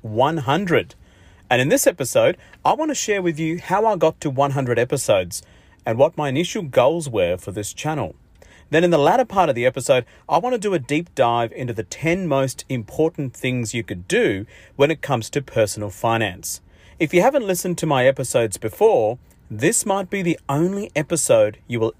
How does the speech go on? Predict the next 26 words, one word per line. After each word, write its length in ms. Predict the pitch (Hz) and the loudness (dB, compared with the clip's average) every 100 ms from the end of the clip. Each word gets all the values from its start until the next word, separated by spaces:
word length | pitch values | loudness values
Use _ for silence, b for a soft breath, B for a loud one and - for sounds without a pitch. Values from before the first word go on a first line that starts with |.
| - | 0
ever 340 | 131 151 170 - | 2 2 -2 -4
need 320 | 117 117 113 | -4 -4 -4
to 120 | 151 | -6
listen 380 | 135 160 - 143 | -2 -2 -4 -4
to, 220 | 113 82 | -6 -6
so 240 | - 113 | 0 0
stay 260 | 110 - 151 | 2 2 2
tuned. 460 | 139 - 175 92 - B B B B B B | 0 -4 -4 -4 -12 B B B B B B
Now, 260 | 175 180 - | 2 2 -2
if 160 | 202 185 | -6 -2
you're 100 | 214 | 0
new 220 | 196 240 | 2 2
to 60 | 254 | 2
this 180 | 180 - | -2 0
podcast 480 | 147 131 131 117 | 0 2 0 0
channel, 280 | - 131 131 | 0 0 0
the 140 | 127 - | 0 0
aim 180 | 151 190 | 0 0
of 140 | 175 | -2
this 160 | 143 131 | -4 -8
channel 360 | - 131 123 - | -4 -4 -4 -6
is 240 | 143 135 - | -6 -6 -6
to 100 | 127 | -6
do 200 | 131 127 | -6 -6
three 320 | - 120 117 | -4 -2 -2
things. 440 | - 90 - - | -4 -10 -10 -14